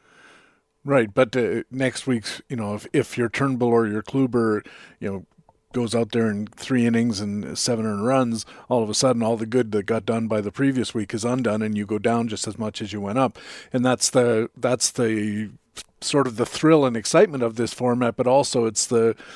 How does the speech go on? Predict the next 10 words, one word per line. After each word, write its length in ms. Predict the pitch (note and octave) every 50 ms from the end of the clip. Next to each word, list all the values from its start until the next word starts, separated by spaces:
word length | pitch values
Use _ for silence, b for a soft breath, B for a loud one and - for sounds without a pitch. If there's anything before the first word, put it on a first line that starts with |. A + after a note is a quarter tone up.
| B B
makes 240 | - D3 D3 C3+ -
managing, 540 | B2+ C3+ C#3 D3 D3 C#3 A2 A#2+ A2+ A2+ A2
as 200 | D#2+ A2+ A#2 G2+
you 80 | G#2+ G#2
said, 280 | - - C3 B2 A2+ A2 - B B B B B
really 260 | F3 E3+ D3+ B2+ A2+
difficult 480 | A#2+ E3 D#3+ - D3 A2+ - A2+ A2
because 260 | - A#2 A#2 A#2 G#2 A#2
you're, 140 | A#2+ G#2+ - _ _ -
you, 160 | B2 A2+